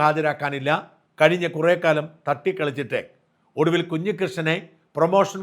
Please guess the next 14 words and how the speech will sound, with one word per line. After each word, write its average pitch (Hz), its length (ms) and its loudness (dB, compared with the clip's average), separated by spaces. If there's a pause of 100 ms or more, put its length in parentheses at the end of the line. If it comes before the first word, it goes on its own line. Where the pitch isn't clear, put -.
കൊടുത്ത് 160 300 -6
ജില്ലാ 165 200 2 (100)
കമ്മിറ്റിയിലേക്ക് 165 580 -6
കൊണ്ടുവന്ന് 143 360 -6 (520)
ഒതുക്കി 156 320 -4
തീർക്കാൻ 143 280 -6 (100)
ശ്രമിക്കുന്നു. 127 420 -6 (460)
എന്നാൽ 175 260 0
കുഞ്ഞികൃഷ്ണൻ 175 560 -4 (460)
നാല് 226 340 4
വർഷം 175 240 -4 (100)
തുടർച്ചയായി 151 540 2 (440)
തൻ്റെ 160 300 -2
നേതാക്കൾ 160 400 -2